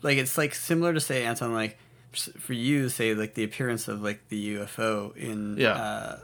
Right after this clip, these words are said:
Speaker 1: like,
Speaker 2: Yes.
Speaker 1: Nope just doesn't work for you. It's like, that's fair, but it's, like, it's a bold choice
Speaker 2: Yeah.
Speaker 1: to say that, like, this, this is,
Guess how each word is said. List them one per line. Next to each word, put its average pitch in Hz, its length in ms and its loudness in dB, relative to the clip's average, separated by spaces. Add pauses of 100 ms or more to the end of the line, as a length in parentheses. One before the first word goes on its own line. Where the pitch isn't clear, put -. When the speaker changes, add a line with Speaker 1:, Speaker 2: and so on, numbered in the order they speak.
(100)
Speaker 1:
like, 117 140 0
Speaker 2:
Yes. - 320 0 (160)
Speaker 1:
Nope 131 300 4
just 123 180 0
doesn't 123 280 2
work 127 200 2
for - 140 -8
you. 107 220 -8 (340)
It's - 100 -6
like, 131 200 4 (220)
that's 131 220 2
fair, 123 500 0 (420)
but 117 180 4
it's, 107 160 0
like, 107 340 0 (320)
it's 135 140 -2
a 120 40 0
bold 120 280 0
choice - 500 -4 (160)
Speaker 2:
Yeah. 120 260 4
Speaker 1:
to 117 100 -4
say 120 300 6
that, 104 160 -2
like, 107 260 -4
this, 110 240 -4
this 110 260 -4
is, 110 60 -8